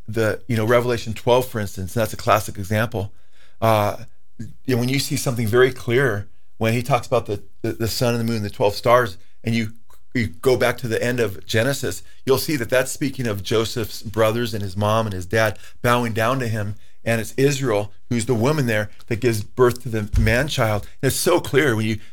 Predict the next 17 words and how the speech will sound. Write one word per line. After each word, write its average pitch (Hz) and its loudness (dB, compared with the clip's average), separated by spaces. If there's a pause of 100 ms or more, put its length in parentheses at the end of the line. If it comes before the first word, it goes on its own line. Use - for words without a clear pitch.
let 123 2
scri-, 143 0
scripture 135 -4
interpret 113 -4
scripture. 135 -2
It's 104 -4
beautiful. 123 -2
It's - -10
powerful. 127 2
It's - -6
like, 113 -2
wow, 113 4 (200)
look 151 0
at 143 -2
the 117 -2
symmetry 135 0
here. 110 0